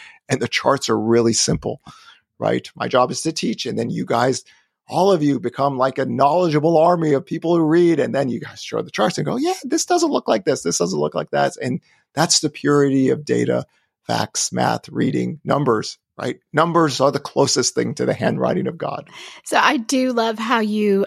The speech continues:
Speaker 2: um, have, you show the charts that really, they, they do explain themselves. Like, when you look at it, the inventory chart, for instance, is that, that one just kills me. It's sad. I mean, it's sad because we have so little inventory, but it absolutely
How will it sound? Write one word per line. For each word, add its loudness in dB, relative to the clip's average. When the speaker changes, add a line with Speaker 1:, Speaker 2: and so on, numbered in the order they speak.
Speaker 2:
um, -2
have, -4
you 2
show 2
the 0
charts -2
that -2
really, 0
they, 2
they -2
do 0
explain 2
themselves. 2
Like, -2
when 2
you 2
look 0
at 2
it, 2
the -2
inventory 0
chart, -2
for -6
instance, -4
is -2
that, 0
that 2
one 2
just -4
kills -6
me. -6
It's -2
sad. 2
I -4
mean, 2
it's -4
sad 2
because -4
we 0
have -2
so 2
little 2
inventory, -2
but -4
it -4
absolutely 0